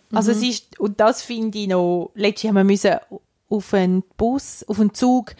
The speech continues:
Speaker 1: für eine Info und dann habe ich dort Eltern von Kind, von, also von Ko-, Kolleginnen von der, von der Tochter, ähm, getroffen und habe ein bisschen geredet mit denen und irgendwann habe ich gemerkt, denen ist es jetzt schon zu viel. Also
Speaker 2: Ja.
Speaker 1: wenn ich dann bin, wenn ich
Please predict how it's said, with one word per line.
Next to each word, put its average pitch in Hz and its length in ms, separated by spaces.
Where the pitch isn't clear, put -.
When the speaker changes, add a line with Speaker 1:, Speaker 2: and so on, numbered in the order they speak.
Speaker 1:
für 202 300
eine 190 160
Info 214 560
und 214 200
dann 202 140
habe 190 140
ich 196 80
dort 185 220
Eltern 190 400
von 196 160
Kind, 202 340
von, 180 320
also 190 220
von 180 240
Ko-, - 240
Kolleginnen 180 480
von 190 140
der, - 160
von - 140
der 175 140
Tochter, - 360
ähm, 196 280
getroffen 208 440
und 220 160
habe 190 120
ein - 60
bisschen 233 140
geredet 196 320
mit 208 140
denen 190 160
und 196 140
irgendwann 226 240
habe 220 100
ich 196 60
gemerkt, 202 400
denen 202 240
ist 202 100
es 220 140
jetzt 214 200
schon 320 140
zu - 100
viel. 175 360
Also 214 140
Speaker 2:
Ja. 214 80
Speaker 1:
wenn 226 140
ich 233 140
dann 208 200
bin, 208 240
wenn 180 160
ich 190 100